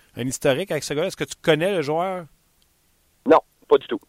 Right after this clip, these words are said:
Speaker 1: Parce qu'il y a quelqu'un
Speaker 2: Pas
Speaker 1: sur,
Speaker 2: du
Speaker 1: euh,
Speaker 2: tout.
Speaker 1: la, la page fa-, euh, la page de R D S qui te demandait si t'avais une opinion sur, euh, sur Charles Hudon. Euh, ben, ben, je vais
Speaker 2: Non.
Speaker 1: sauter dans la porte que tu m'as ouverte tantôt.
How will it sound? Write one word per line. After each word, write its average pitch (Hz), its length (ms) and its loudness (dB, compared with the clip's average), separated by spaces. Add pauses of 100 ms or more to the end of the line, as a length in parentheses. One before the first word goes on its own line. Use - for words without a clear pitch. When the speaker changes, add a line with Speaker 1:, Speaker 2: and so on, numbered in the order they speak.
(200)
Speaker 1:
Parce 117 160 -6
qu'il 135 80 -2
y - 0 -
a - 20 -4
quelqu'un 139 280 -2
Speaker 2:
Pas - 60 -2
Speaker 1:
sur, 135 200 -2
Speaker 2:
du 127 40 0
Speaker 1:
euh, 123 120 4
Speaker 2:
tout. 117 80 2
Speaker 1:
la, 120 100 4
la 120 140 0
page 151 260 2
fa-, - 80 -4
euh, 120 400 -2
la 117 120 -4
page 147 340 -2
de 117 240 -2
R 117 40 -6
D 113 120 -6
S 143 200 -2
qui - 80 -20
te 120 80 -8
demandait 113 400 -6
si 120 280 -10
t'avais 113 320 -6
une 120 100 -8
opinion 123 380 -10
sur, 110 340 -8
euh, 101 320 -8
sur - 240 -16
Charles 104 260 -8
Hudon. 107 200 -14 (560)
Euh, 143 180 6
ben, 160 180 6
ben, 147 140 -2
je 139 140 -2
vais 170 60 6
Speaker 2:
Non. 156 80 4
Speaker 1:
sauter 185 380 2
dans 175 160 6
la 135 120 6
porte - 240 0
que 147 100 -4
tu - 160 -12
m'as 139 80 -4
ouverte 143 300 0
tantôt. 143 340 -4